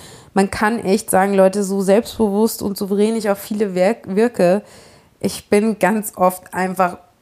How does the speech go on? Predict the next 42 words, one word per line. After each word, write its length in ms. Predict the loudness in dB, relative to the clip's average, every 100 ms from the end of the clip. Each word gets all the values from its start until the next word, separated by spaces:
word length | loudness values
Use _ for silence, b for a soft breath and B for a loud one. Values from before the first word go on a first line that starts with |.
| _
unfassbar 600 | 2 2 0 -6 -4 -4
aufgeregt. 600 | -4 -8 -6 -4 -4 -4
Und 180 | -6 -4
das 160 | -6 -2
steht 300 | 0 0 0
mir 100 | 0
dann 120 | 2
leider 260 | 4 4
mal 160 | 2 0
so 80 | -2
ein 60 |
bisschen 240 | -2 -2 -2
im 60 | 2
Weg. 300 | 2 2 -8 B B B
Gerade 240 | -2 0 0
beim 120 | 0
Basketball 360 | -2 0 2
ist 80 | 2
es 100 | 2
immer 140 | 0 2
so 60 |
ein 40 | 0
bisschen 320 | -2 -2 4
blöd, 300 | 6 6 4
weil 140 | 2
dann 120 | 4
meine 240 | 2 2 2
Handles 400 | 2 4 2 2
immer 180 | -4 -4
so 60 |
ein 60 | -4
bisschen 220 | -4 -8
verkacken, 600 | -8 -6 -6 -4 -4 -6 b b b _
weil 100 | 0
ich 140 | 0 -2
wie 140 | -8 -4
gefühlt 440 | -6 0 2 2
innerlich 400 | 4 4 4 0
so 120 | -4
zitter. 640 | -8 -6 -2 2 2 2 0
Und 160 | 2
dann 240 | 2 2